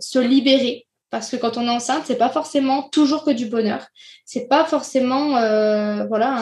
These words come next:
un, un chemin, euh, clair, facile et limpide. Et des fois, on a envie de se décharger un petit peu. Et malheureusement, autour de nous, on a beaucoup de préjugés. Euh, là, l'avantage, c'est qu'elle va pouvoir se libérer sans, sans entendre les remarques des autres, en fait,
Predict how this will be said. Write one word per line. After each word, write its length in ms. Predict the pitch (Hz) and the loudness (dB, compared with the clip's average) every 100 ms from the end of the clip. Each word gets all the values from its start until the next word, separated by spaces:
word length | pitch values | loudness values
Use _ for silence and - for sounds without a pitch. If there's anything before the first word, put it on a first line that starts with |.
| 214 - | -6 -4
un, 80 | 226 | -2
un 40 | |
chemin, 640 | - 247 233 247 269 233 | 0 0 0 2 2 2
euh, 60 | 202 - | 0 -2
clair, 340 | 262 240 269 | -2 0 0
facile 600 | - - 233 - - 247 | -2 -6 -6 -6 -8 -2
et 80 | 233 | 0
limpide. 540 | 202 202 - 262 240 - - - _ - | 0 -2 -4 -6 -6 -10 -18 -20 _ -2
Et 180 | 254 233 | 0 2
des 120 | 247 | 0
fois, 180 | - 269 | 0 2
on 160 | 285 | 2
a 40 | 233 | 0
envie 280 | 240 233 247 | 0 -2 -4
de 120 | 240 | -2
se 60 | 208 | -2
décharger 440 | 247 262 254 247 | -2 0 0 0
un 100 | 240 | -2
petit 220 | 220 214 | -4 -8
peu. 200 | - 262 - _ _ _ _ | -6 -6 -8 _ _ _ _
Et 100 | 240 | 0
malheureusement, 640 | 240 254 302 294 269 330 320 | 4 4 6 4 4 2 0
autour 300 | - 285 285 | 0 0 0
de 80 | |
nous, 140 | 277 302 | 2 2
on 180 | 330 254 | 0 0
a 80 | 226 | -2
beaucoup 680 | 240 262 - 302 302 285 | -2 -8 -6 -2 0 0
de 120 | 233 247 | -2 -6
préjugés. 1000 | - 262 262 277 285 233 254 277 277 | -4 -2 2 2 2 2 0 2 2
Euh, 280 | 233 214 202 202 _ _ _ _ _ - - - | 2 2 0 -4 _ _ _ _ _ -20 -20 -4
là, 200 | 247 254 | 2 4
l'avantage, 380 | 285 247 247 277 | 4 0 -2 -2
c'est 120 | 269 | -2
qu'elle 100 | 233 | -2
va 100 | 214 | -2
pouvoir 220 | 214 254 | 0 -4
se 140 | - 247 | -2 -4
libérer 640 | 240 220 262 269 311 - | -2 0 2 2 0 -2
sans, 560 | - - 269 269 269 262 | -12 -4 0 2 0 -2
sans 280 | 254 254 247 | -2 0 0
entendre 480 | 233 262 262 262 | -2 0 0 0
les 120 | 233 226 | 0 2
remarques 380 | 240 247 - | 2 0 -2
des 180 | 247 226 | -4 -2
autres, 200 | 226 - | -4 -4
en 80 | 214 | -8
fait, 200 | 208 - | -8 -12